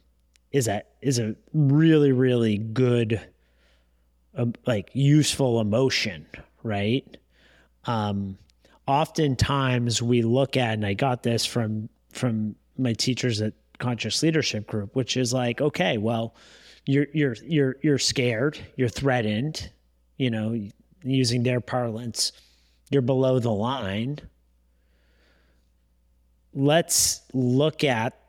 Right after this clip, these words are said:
what's underneath it." We could do parts work to say, "Okay, what's, you know, let's go get to know this part." We also could just simply say, "Okay, well, what's at threat here?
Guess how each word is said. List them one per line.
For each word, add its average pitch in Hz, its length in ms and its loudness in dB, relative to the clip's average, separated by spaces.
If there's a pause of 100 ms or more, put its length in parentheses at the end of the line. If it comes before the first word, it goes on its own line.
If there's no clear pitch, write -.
(140)
what's 131 580 0
underneath 120 540 -2
it." 87 120 -6
We 151 160 2
could 165 160 2
do 131 160 2
parts - 420 -2
work 123 540 -4 (220)
to 127 100 -2
say, 123 240 0
"Okay, 123 280 0
what's, - 460 -2 (420)
you 107 100 -4
know, 98 60 -2
let's 117 200 -2
go 127 140 -2
get 110 220 -4
to 117 100 -2
know 113 200 4
this 139 180 0
part." 185 420 -4
We 139 180 2
also 160 400 0
could 135 180 0
just 135 240 -2
simply 139 340 0
say, 143 260 0
"Okay, 170 280 -2
well, 104 160 -2
what's 127 240 -4
at 151 140 -4
threat 165 280 -2
here? 107 380 -8